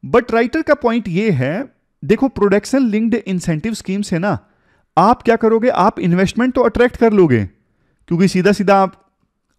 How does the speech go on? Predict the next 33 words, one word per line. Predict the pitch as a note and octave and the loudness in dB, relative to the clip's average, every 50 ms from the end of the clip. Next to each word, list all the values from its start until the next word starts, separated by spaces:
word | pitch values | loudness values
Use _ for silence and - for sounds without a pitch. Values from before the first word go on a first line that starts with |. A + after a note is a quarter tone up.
| _ - | _ 0
आप | D3+ E3 F3 - - - | 0 2 2 0 -4 -4
उनको | F3 E3 D#3+ F#3 E3 | -4 0 0 0 0
बेनिफिट | C3 - G3 E3+ - - F#3+ F3 | 2 0 0 0 -2 -4 -4 -4
पहुंचा | - F#3 E3+ D#3+ - D#3+ D#3+ | -4 -6 -4 0 2 2 2
रहे | D#3+ E3 | 2 2
हो, | E3 E3+ E3+ | 0 0 -2
आप | - - C3+ D3+ D#3+ - _ _ _ _ _ _ _ _ _ _ _ _ - | 0 0 0 0 0 -2 _ _ _ _ _ _ _ _ _ _ _ _ -4
लैंड | B2 C#3+ D#3+ F3+ G#3 G#3+ G3 | 0 2 4 4 4 2 0
प्रोवाइड | - G3 G3+ F#3+ F#3+ F#3+ E3+ | 0 2 2 4 2 2 2
कर | - F#3 F3+ | 0 0 2
रहे | E3+ F3+ F3+ | 2 2 4
हो, | F3+ F3+ F3+ | 4 2 0
अनेकों | - - F3 F#3+ G3+ - A3+ | 0 0 0 0 0 0 0
तरह | G3+ G#3+ G3+ G3 | 2 2 0 2
के | F#3 G3+ G3+ G3 F#3+ F#3 - _ _ _ _ | 2 2 0 0 0 -2 -8 _ _ _ _
उनको | E3+ F3 E3 G3 | -8 -4 -4 -2
कंसेशन | - F3 D#3+ D#3 - E3+ D#3+ - - G3+ G3 | -2 -2 -2 -2 -2 -2 -2 -2 -2 -2 0
दे | E3 F3 E3+ | 2 2 2
रहे | E3+ F3 | 2 0
हो, | F3 F3 | 0 -2
सब्सिडी | - E3+ D3+ - - F3+ F#3+ | -4 -6 -6 -4 -2 -2 0
दे | F3 E3+ F3 | 2 4 4
रहे | D#3+ E3+ | 4 4
हो, | F3 F3+ G3+ - _ _ _ _ _ _ _ _ _ _ _ | 2 0 -2 -6 _ _ _ _ _ _ _ _ _ _ _
तो | - C4+ C#4+ - | -2 -2 -2 0
इससे | - A#3 G#3 - - D4 B3+ | -2 -4 -4 -2 -4 -2 0
क्या | C#4 C#4 | 2 2
होगा, | C4+ B3+ A#3+ A#3 A3 A#3+ B3 - - - _ _ _ _ _ _ _ - | 4 4 4 4 4 2 0 -2 -6 -12 _ _ _ _ _ _ _ 0
मैन्युफैक्चरिंग | E3 D#3+ F#3+ G#3+ A#3 - A#3+ A#3+ A#3 - - D#4 F4 - | 2 2 4 2 2 2 2 2 2 0 -2 -2 0 0
तो | D#4 | 0
बूस्ट | A3 G#3 B3 B3+ - - | 0 2 2 0 0 2
हो | - G3+ A3 | 4 4 6
जाएगी, | G3 G#3 F#3+ F3 D3 C3+ A2+ | 6 4 4 4 2 0 -2